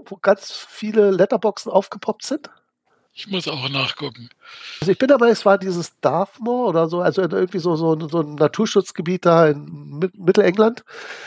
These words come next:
Speaker 1: oder Großbritannien. Und da haben sie damals, ja, sie haben das mehr beschrieben, die Suche. Sie haben gesagt, „Gehe zu dem Hügel und vom Hügel siehst du vielleicht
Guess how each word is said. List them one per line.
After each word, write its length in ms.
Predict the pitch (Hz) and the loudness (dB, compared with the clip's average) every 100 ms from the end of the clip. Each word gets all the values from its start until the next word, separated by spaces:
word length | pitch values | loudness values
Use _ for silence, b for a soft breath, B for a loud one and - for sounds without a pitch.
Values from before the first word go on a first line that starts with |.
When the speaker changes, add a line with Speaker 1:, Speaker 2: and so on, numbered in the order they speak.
| B B - | B B 0
Speaker 1:
oder 180 | 147 | 0
Großbritannien. 800 | 147 175 - 170 156 190 208 202 - B B B B - | 2 -2 -4 0 0 2 0 0 -12 B B B B 2
Und 360 | 156 175 165 | 4 2 -2
da 80 | 143 | 0
haben 240 | 156 185 | 2 2
sie 460 | 180 175 170 175 185 _ _ _ | -2 -6 -4 -6 -8 _ _ _
damals, 840 | 175 143 170 170 165 175 - - _ - | -2 0 2 2 2 -2 -8 -12 _ -8
ja, 520 | 147 160 170 127 120 - _ _ _ _ _ _ _ | -4 -2 -2 -4 -8 -20 _ _ _ _ _ _ _
sie 220 | - - 127 | -10 -4 -2
haben 120 | 214 | 0
das 160 | 202 | 0
mehr 160 | 185 185 | 4 2
beschrieben, 480 | 175 - - 233 175 | 2 -2 0 0 0
die 80 | 127 | -6
Suche. 380 | - 123 - | -6 -6 -6
Sie 120 | 127 180 | 0 0
haben 140 | 202 | 2
gesagt, 320 | 170 185 - | 0 0 -2
„Gehe 240 | 226 226 226 | 0 2 2
zu 180 | - | 0
dem 140 | 208 165 | 0 2
Hügel 400 | 196 165 143 131 | 2 2 0 0
und 160 | 202 | -2
vom 240 | - 220 151 | 2 0 2
Hügel 320 | 226 220 202 | 0 2 2
siehst 260 | 180 196 - | 0 -6 -4
du 80 | |
vielleicht 400 | 196 180 185 180 | 0 4 4 2